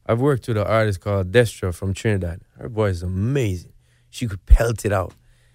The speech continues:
And that song is in, you know, the genre of soca and, uh, um, you know, likewise Machel Montana, just big, big voices. And, and they are established artists, mind you. Uh, but, but, um, you know, the platform that, that, that I'm on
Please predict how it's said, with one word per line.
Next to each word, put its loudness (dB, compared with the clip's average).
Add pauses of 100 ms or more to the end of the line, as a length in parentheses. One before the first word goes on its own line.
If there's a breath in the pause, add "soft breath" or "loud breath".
(180)
And 0
that 4
song 2
is 2
in, 0
you 0
know, 2
the -6
genre 2
of 0
soca -2
and, -6 (580)
uh, -2 (960)
um, -4 (280)
you -6
know, -2
likewise 0
Machel -2
Montana, -4
just -6
big, -4 (260)
big 0
voices. 0
And, -4 (340 soft breath)
and 0
they 6
are 2
established 0
artists, 2
mind -4
you. -14 (120)
Uh, -4 (200)
but, 0 (500)
but, -2
um, -2 (300)
you -6
know, 2
the 0
platform 2
that, -2
that, -6
that -2
I'm 0
on -2